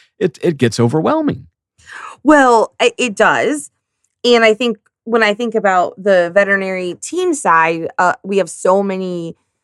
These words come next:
Speaker 2: non-credentialed team members who don't have maybe formal education, right? So a lot of what they've learned is on the job. A lot of what they've learned maybe under that veterinarian. And so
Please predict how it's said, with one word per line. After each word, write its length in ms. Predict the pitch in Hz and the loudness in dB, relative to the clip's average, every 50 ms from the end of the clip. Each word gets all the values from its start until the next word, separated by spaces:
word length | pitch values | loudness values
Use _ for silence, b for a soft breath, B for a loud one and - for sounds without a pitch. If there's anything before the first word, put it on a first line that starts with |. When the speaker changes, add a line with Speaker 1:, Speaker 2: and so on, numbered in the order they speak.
| _ _ _ | _ _ _
Speaker 2:
non-credentialed 1040 | 185 190 190 180 170 175 185 180 - - 202 185 185 175 175 - - 175 165 160 | -2 2 2 4 2 2 0 -2 -4 -4 -2 -2 -2 -2 -4 -6 -8 -8 -8 -8
team 280 | - - - 185 185 180 | -12 -10 -6 -6 -4 -4
members 380 | 175 165 160 - 170 165 156 - | -4 -6 -6 -6 -6 -6 -6 -10
who 100 | 180 170 | -12 -14
don't 340 | 139 - 175 170 - - - | -6 -2 -2 -2 -2 -4 -10
have 420 | - 170 156 156 165 160 151 143 - _ | -10 -2 0 0 0 0 -2 -10 -16 _
maybe 280 | 175 170 156 139 143 | -10 -8 -8 -8 -10
formal 560 | 143 - _ _ 202 214 214 190 180 165 147 - | -12 -14 _ _ 4 4 4 4 2 -2 -2 -4
education, 640 | - 151 - - - - 110 120 135 - - - | -6 -6 -8 -12 -12 -10 -10 -10 -10 -10 -12 -8
right? 200 | 139 143 147 160 | -6 -6 -6 -4
So 140 | - 170 160 | -2 -2 -2
a 40 | 156 | -2
lot 300 | 151 147 160 160 165 170 | 0 2 2 2 4 2
of 100 | 185 170 | 2 0
what 140 | 185 175 - | 0 0 0
they've 160 | 175 170 160 | -2 -4 -4
learned 240 | 160 160 156 156 156 | -4 -4 -4 -4 -4
is 140 | 156 143 151 | -6 -4 -4
on 160 | 156 151 147 | -4 -4 -4
the 80 | 156 165 | -4 -8
job. 480 | 160 - 160 151 143 143 151 175 196 - _ _ _ _ _ _ _ _ _ _ - | -6 -2 0 2 2 2 2 0 -2 -10 _ _ _ _ _ _ _ _ _ _ 0
A 60 | 185 | 2
lot 200 | 175 180 175 170 | 4 4 4 2
of 60 | 175 175 | 2 -2
what 100 | 185 175 | -2 -2
they've 160 | 175 170 160 | -4 -6 -4
learned 380 | 165 175 170 165 165 160 - - | -4 -4 -4 -4 -6 -8 -10 -8
maybe 320 | 190 190 180 175 175 165 - _ - | -4 -4 -2 -2 -2 -4 -8 _ 0
under 320 | 185 196 214 226 233 208 | 0 0 2 0 0 0
that 220 | 180 175 156 175 156 | 0 -2 -4 -2 -2
veterinarian. 800 | 156 151 151 151 143 139 135 131 113 98 117 131 170 220 262 - _ _ _ _ _ _ _ _ _ _ _ _ _ _ - | -4 -4 -4 -6 -8 -8 -8 -8 -8 -8 -8 -6 -6 -8 -8 -10 _ _ _ _ _ _ _ _ _ _ _ _ _ _ 2
And 220 | 208 214 214 202 | 4 4 4 2
so 600 | 208 - - 220 214 208 202 202 196 196 190 - | 0 2 4 4 6 6 6 6 6 4 4 2